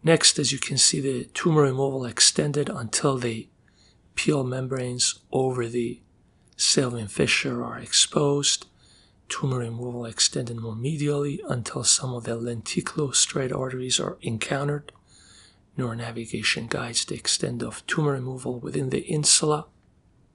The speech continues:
Postoperative M R I demonstrates desirable resection of the tumor with only minimal residual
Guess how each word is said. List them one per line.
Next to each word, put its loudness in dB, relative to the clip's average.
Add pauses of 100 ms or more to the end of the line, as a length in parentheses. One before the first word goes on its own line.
(1000)
Postoperative -2
M 2
R -4
I -4
demonstrates -2
desirable -2
resection -2
of -12
the -10
tumor 2 (840)
with -2
only -6 (260)
minimal -4 (500)
residual -4